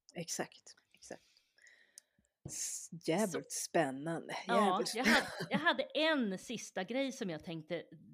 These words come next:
Speaker 2: dela här, tänkte jag. Vi kunde ju prata längre, men vi har inte all tid i världen idag. Eh, men det, min sista grej var ju att, eh,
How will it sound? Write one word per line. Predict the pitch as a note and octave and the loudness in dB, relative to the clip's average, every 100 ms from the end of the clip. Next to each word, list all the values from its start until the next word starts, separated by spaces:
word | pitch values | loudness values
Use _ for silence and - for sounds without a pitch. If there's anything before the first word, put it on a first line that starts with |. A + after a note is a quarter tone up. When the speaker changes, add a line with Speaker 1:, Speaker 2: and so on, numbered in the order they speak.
| - | -20
Speaker 2:
dela | - F3+ D#3 D3+ | -8 -6 -4 -6
här, | D3+ D3+ D#3+ F3+ - | -6 -6 -8 -8 -14
tänkte | F3+ D#3+ D#3 | -14 -14 -12
jag. | D#3 | -12
Vi | F#3 | -10
kunde | A3 F#3+ | -10 -10
ju | F#3+ | -10
prata | F#3 E3+ F3 | -12 -10 -8
längre, | G#3 G3+ D3+ | -6 -6 -8
men | D#3+ E3+ - | -8 -10 -12
vi | |
har | F3 F#3+ | -12 -10
inte | F3+ - - | -10 -10 -10
all | G3+ F#3+ | -10 -10
tid | F#3+ F3 | -10 -8
i | |
världen | F3 G#3 G3 E3 | -6 -6 -6 -8
idag. | E3 D3+ D#3 _ - - _ _ | -8 -10 -12 _ -20 -20 _ _
Eh, | E3 D#3+ F3 - _ G#3+ | -6 -4 -4 -6 _ -6
men | A3 A3+ - _ _ _ _ | 0 0 -2 _ _ _ _
det, | - A#3+ G#3+ | -6 -6 -4
min | A3 D4 C#4+ | -2 0 -2
sista | B3+ G#3+ F3+ | -6 -8 -8
grej | E3 D#3+ | -6 -8
var | D#3 D#3+ D#3+ | -6 -6 -6
ju | |
att, | D#3+ E3 - _ | -8 -10 -14 _
eh, | E3+ | -6